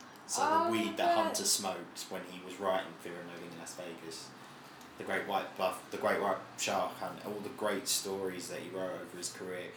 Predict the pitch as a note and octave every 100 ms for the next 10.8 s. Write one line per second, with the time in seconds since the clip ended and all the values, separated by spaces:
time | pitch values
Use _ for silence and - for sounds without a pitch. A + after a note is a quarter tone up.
0 | - - - - F#2+ A2+ A#2 G#2+ G#2+ -
1 | G2+ G2+ G2 - A2 G#2 G2+ G#2 F#2+ F#2+
2 | G2 G2 F#2+ G2+ F#2 F2+ - F#2 F2+ F2
3 | - F#2+ F2 - - F#2 F#2+ F#2 F#2 -
4 | - G#2 G2 F#2+ F#2+ F#2+ - - - A2+
5 | A2 - G2+ F#2+ F#2 F#2+ - - - -
6 | - G#2 G2+ - G2+ G2+ G2+ - G2 F#2+
7 | F#2 G2+ F#2+ F#2+ F#2 F#2 - F2+ E2+ E2+
8 | - - - - - - - A#3+ B3+ A#3+
9 | A3+ G#3 G3+ G#3+ - G3 F#3+ - - G#3+
10 | G3+ G3 F#3+ F3+ F#3+ F#3 F3+